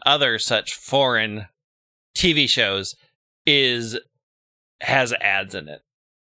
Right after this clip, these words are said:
But that's the only time I ever see commercials anymore. I don't even know when things are on anymore. Like, I don't know when a new episode is supposed to drop. I just wait for some to be, uh, like, on Twitter to be all excited about it. I'm like,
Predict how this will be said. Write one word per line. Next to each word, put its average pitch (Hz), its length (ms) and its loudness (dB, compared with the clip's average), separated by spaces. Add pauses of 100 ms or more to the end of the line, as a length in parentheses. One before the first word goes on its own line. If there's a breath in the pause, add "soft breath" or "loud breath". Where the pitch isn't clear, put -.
(100)
But 175 80 2
that's 175 200 2
the 160 100 2
only 143 120 2
time 120 220 -2
I 104 40 0
ever 101 140 -6
see 107 140 -8
commercials 98 440 -6
anymore. 98 300 -6
I 185 160 4
don't 254 160 -2
even 196 220 -2
know 156 180 2
when 135 240 -2
things 131 320 -4
are 117 220 -2
on 107 260 0
anymore. 156 540 -2
Like, 131 200 0
I 135 140 2
don't 143 240 0
know 135 160 2
when 113 680 -2 (340)
a 127 80 2
new 117 380 0
episode 120 460 -2
is 117 120 -4
supposed 117 380 -2
to - 100 -8
drop. 110 380 0 (500)
I 156 120 4
just 151 180 -2
wait 131 200 2
for 127 100 -6
some 120 240 -2
to 120 60 -4
be, 117 460 -2 (220)
uh, 107 200 2
like, 110 200 -2
on 110 160 -2
Twitter 123 360 0
to 117 100 -4
be 113 120 2
all 110 140 2
excited 160 440 2
about 160 280 2
it. 160 100 -2
I'm 139 80 0
like, 135 160 -2